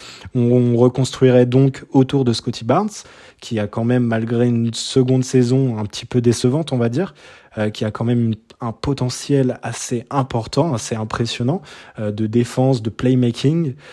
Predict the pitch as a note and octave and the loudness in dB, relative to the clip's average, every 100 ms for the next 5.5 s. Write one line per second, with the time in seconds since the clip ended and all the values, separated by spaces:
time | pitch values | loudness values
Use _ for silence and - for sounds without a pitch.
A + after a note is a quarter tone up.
0 | - - A2 G#2 G#2+ G#2+ G#2+ A2 G#2+ G#2 | -20 -14 -10 -6 -6 -4 -2 -2 -2 -4
1 | A2 - _ _ - A#2 G#2+ - E3 D#3 | -8 -20 _ _ -10 -8 -8 -6 -6 -6
2 | - - - D3 C#3+ A#2+ A2+ G3 G3 B2 | -6 -8 0 2 4 4 2 2 2 0
3 | E3+ G3 - C3 A#2 - B2 A#2+ C3 A#2+ | 0 -2 -2 -4 0 2 2 2 2 0
4 | - C3 C#3+ C#3 A#2 A2 A2 A2+ A#2 - | 2 4 4 4 2 -2 -4 -6 -8 -6
5 | - A#2+ A2+ A2 F#3 | -2 0 0 0 -2